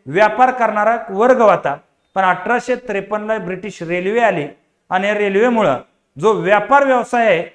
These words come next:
त्यांचा ठप्प झाला. त्याच्यामुळं ब्रिटिशांच्या विरोधात त्यांची चीड प्रचंड झाली आणि जो सहासष्ट लाख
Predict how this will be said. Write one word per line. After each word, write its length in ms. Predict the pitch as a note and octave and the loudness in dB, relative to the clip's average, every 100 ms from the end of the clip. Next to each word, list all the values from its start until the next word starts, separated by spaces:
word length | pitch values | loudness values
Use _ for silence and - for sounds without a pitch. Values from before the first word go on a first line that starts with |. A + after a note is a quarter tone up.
| _ _ | _ _
त्यांचा 260 | A3 A3 C4+ | -8 -4 -4
ठप्प 420 | - G3+ - A3 | -2 -2 0 0
झाला. 240 | F3 B2+ - _ _ _ _ _ _ | 0 -2 -6 _ _ _ _ _ _
त्याच्यामुळं 440 | G#3+ G#3+ B3+ B3+ G#3 | -2 2 4 2 2
ब्रिटिशांच्या 640 | A3+ C4+ B3+ C#4 C4+ C#4 | -4 -6 -6 -6 -4 -4
विरोधात 300 | C4 A#3+ B3 | -2 -2 -4
त्यांची 320 | B3 B3+ - | -6 -10 -10
चीड 420 | B3+ - B3 B3 B3 | -14 -8 -8 -8 -6
प्रचंड 380 | A3+ C4+ C#4 | -6 -4 -2
झाली 300 | C4+ A3 D3+ D#3 _ _ _ _ - | 0 0 0 -8 _ _ _ _ -8
आणि 120 | E3 | -4
जो 120 | A#3+ | -4
सहासष्ट 640 | A#3+ A3 G#3 - B3+ B3+ C4 | -2 0 -2 -2 -6 -4 -6
लाख 360 | G#3+ D3 G3+ | -4 2 2